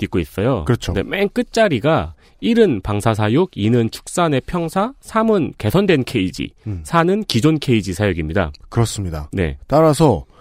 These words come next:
Speaker 2: 눈썰미가 있는 사람은 광고를 뭐 동물 친화적 뭐 사육 뭐 이런 식으로 얘기해놔도 그런 거 안 써놨어도 보고 알 수 있다는 얘기입니다.
Speaker 1: 그렇죠.
Speaker 2: 네.
Speaker 1: 네, 오는 뭐 니콜라스 케이지.
Speaker 2: 네. <laughs> 그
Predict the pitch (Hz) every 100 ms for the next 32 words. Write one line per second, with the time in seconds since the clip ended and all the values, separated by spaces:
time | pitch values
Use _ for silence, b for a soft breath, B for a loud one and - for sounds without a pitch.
0 | - 151 180 214 208 190 156 123 131 135
1 | 135 117 143 139 82 76 - _ - 120
2 | 139 170 180 165 170 165 123 127 113 98
3 | - 151 185 - 190 170 151 - _ -
4 | 117 110 - 165 117 117 117 117 139 139
5 | 135 117 101 110 117 170 135 135 98 71
6 | b - 135 170 117 101 175 160 139 120
7 | 131 - 123 127 85 - 82 73 67 -
8 | - - 123 104 92 73 - 92 95 78
9 | 98 123 147 95 101 - 196 - - 98
10 | 78 - - _ - - - 135 - -
11 | - - - - - - - - - -
12 | 170